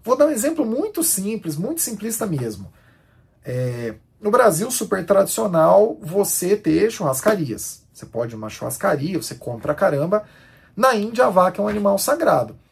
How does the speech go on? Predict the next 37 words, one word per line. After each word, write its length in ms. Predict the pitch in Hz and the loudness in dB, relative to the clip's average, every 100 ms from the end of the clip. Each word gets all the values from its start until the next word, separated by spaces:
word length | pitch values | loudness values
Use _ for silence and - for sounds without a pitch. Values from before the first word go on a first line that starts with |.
| _ - | _ -6
Então, 580 | 311 - 202 269 151 127 _ _ _ _ | -4 4 4 4 0 -6 _ _ _ _
é, 400 | - 139 135 127 131 | -6 -2 -2 -2 0
é 160 | 156 | 4
o 240 | 208 180 151 | 6 6 4
indiano 640 | 165 135 139 175 240 208 | 2 0 4 4 2 -2
que 120 | 147 | -8
tá 200 | 131 147 | 2 2
errado 840 | 131 120 131 180 226 214 233 220 - | 2 0 2 4 2 0 -4 -6 -8
de 160 | 143 135 | -4 -2
achar 260 | 127 131 | 0 -4
que 80 | 127 | -2
a 60 | 123 | -2
vaca 300 | 123 123 131 | 0 -2 -4
é 20 | |
um 40 | |
animal 280 | 123 120 117 | -8 -6 -8
sagrado, 680 | 117 110 127 190 262 285 - _ _ _ | -8 -4 0 2 2 -2 -8 _ _ _
ou 320 | 180 214 233 | 4 6 6
é 140 | 202 190 | 6 6
o 100 | 202 | 6
brasileiro 640 | 175 180 170 156 165 196 | 4 2 4 2 4 2
que 80 | 160 | -2
tá 100 | 175 | 0
errado 380 | 147 143 180 170 | 0 2 0 0
por 160 | 175 | -6
comer 320 | 170 170 151 151 | -4 -4 -4 -4
carne 320 | 156 139 131 | -2 -2 -2
na 120 | 131 | -8
churrascaria? 640 | 127 131 117 117 104 92 - _ _ _ _ _ _ _ _ _ | -8 -8 -8 -8 -8 -12 -18 _ _ _ _ _ _ _ _ _
É, 200 | 117 - - | -12 -12 -4
é, 320 | 254 - 226 | -4 -2 0
essas 240 | 285 - | 0 0
perguntas, 600 | - 208 143 196 254 160 | 2 2 2 -4 -4 0
elas 160 | 180 185 | 0 0
são 160 | 220 | 0
muito 320 | 202 220 320 320 | -2 -2 -4 0
mais, 420 | 208 208 180 | 2 2 0